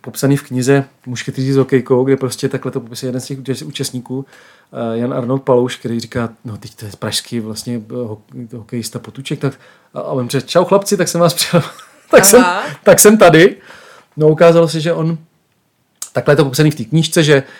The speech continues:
Speaker 1: e, on vybíral taky peníze na tu výpravu, ale nestihl je odevzdat, tak pak za ty peníze do-, dovybral ještě nějaký další a přijel tam prostě dodatečně.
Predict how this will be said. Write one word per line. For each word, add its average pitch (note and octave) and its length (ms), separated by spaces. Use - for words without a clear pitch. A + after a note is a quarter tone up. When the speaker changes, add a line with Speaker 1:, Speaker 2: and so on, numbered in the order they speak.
Speaker 1:
e, B2+ 40
on D3 160
vybíral C#3+ 320
taky B2+ 180
peníze C#3 340
na C#3+ 60
tu C#3 100
výpravu, E3+ 680
ale C#3+ 100
nestihl C#3+ 280
je C#3 60
odevzdat, D3 640
tak C3+ 140
pak C#3 140
za C3+ 100
ty C#3 120
peníze C#3+ 640
do-, C3+ 120
dovybral C3+ 360
ještě B2+ 200
nějaký A#2+ 220
další C#3 300
a C3+ 60
přijel B2+ 200
tam A#2+ 120
prostě A2 220
dodatečně. A#2 560